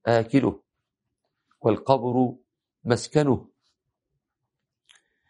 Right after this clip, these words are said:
وملكان في القبر جليساه، أن يذكر الموت دائما ويعمل للقاء الله.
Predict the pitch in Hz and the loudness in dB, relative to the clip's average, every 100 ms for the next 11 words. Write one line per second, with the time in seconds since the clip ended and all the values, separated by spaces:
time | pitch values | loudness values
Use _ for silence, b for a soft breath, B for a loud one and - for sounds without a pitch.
0 | b b b b b b b b b _ | b b b b b b b b b _
1 | _ _ _ - 127 127 127 127 123 131 | _ _ _ 0 2 2 4 2 2 2
2 | 131 123 117 113 110 - _ - - 127 | 2 2 0 -4 -4 -8 _ -14 0 0
3 | 113 - 135 104 123 113 110 107 113 110 | 0 0 0 2 -2 0 2 2 0 0
4 | 120 113 107 110 B B B B B B | 0 0 -2 -6 B B B B B B
5 | B _ _ _ _ _ _ _ - 117 | B _ _ _ _ _ _ _ -4 -2
6 | 113 117 107 - 110 107 107 110 104 101 | 0 -2 -2 -2 0 0 -2 -4 -2 -2
7 | 104 - 107 101 101 98 104 92 95 101 | 0 0 -2 -2 -2 0 0 -2 -2 -2
8 | 95 92 - 95 - 90 87 80 - | 0 -2 -2 -2 -2 -4 -2 -4 -6